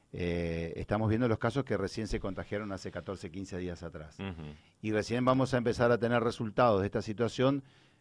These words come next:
Speaker 1: este, dentro de diez, doce días.
Speaker 2: Claro.
Speaker 1: Entonces vamos a ver los resultados, no hay que apurarse.
Speaker 2: Ujú.
Speaker 1: Inclusive cuando vemos que se duplican los casos de un día para otro, es lo esperado, porque estos son los casos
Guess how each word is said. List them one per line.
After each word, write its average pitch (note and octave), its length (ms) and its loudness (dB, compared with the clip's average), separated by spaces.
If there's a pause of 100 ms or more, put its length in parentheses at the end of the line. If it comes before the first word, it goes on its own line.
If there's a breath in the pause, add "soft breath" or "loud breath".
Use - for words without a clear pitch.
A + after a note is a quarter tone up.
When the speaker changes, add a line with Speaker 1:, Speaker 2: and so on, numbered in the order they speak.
(120)
Speaker 1:
este, F2+ 320 -10
dentro F#2 280 -4
de F#2 80 -2
diez, G#2+ 220 -2
doce G2+ 240 -6
días. A2 480 -2
Speaker 2:
Claro. F2+ 240 -4 (160)
Speaker 1:
Entonces F#2 420 -8
vamos A2+ 260 -4
a G#2 100 2
ver A#2+ 180 4
los G#2 160 -2
resultados, G2+ 380 -6
no A#2+ 80 -4
hay D#3 80 -4
que D#3 60 0
apurarse. A#2 560 0 (120)
Speaker 2:
Ujú. A2+ 220 -8 (180)
Speaker 1:
Inclusive G#2 400 0
cuando A#2+ 220 0
vemos C3+ 240 0
que B2 80 -4
se A2+ 140 -4
duplican B2+ 440 -4
los A#2 100 -6
casos A#2+ 380 -2
de G#2 80 -4
un A2+ 80 -6
día A#2+ 240 -2
para A#2+ 220 -4
otro, A2+ 400 -6 (280 soft breath)
es G#2 140 -4
lo A#2 100 -2
esperado, B2+ 640 4 (500 soft breath)
porque F2+ 220 -10
estos G#2 160 -8
son A#2+ 140 -4
los A2 80 -8
casos B2 340 -6